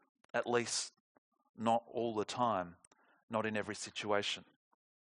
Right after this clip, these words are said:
See, God, he doesn't just leave us with a vague sense of why we're here. God shows us what the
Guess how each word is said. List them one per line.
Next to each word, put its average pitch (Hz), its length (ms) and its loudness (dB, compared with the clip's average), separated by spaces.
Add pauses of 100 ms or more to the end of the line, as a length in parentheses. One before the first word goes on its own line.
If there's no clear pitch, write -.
(560)
See, - 160 0
God, 220 280 4
he - 120 -8
doesn't 226 340 -2
just - 200 -4
leave 147 200 6
us - 140 0
with 123 100 -4
a 120 60 8
vague 107 560 8
sense - 720 0
of 95 180 0
why 98 160 6
we're 92 160 -2
here. 101 320 -16 (1200)
God 240 280 6
shows - 380 0
us 175 160 -2
what - 240 -2
the 135 120 4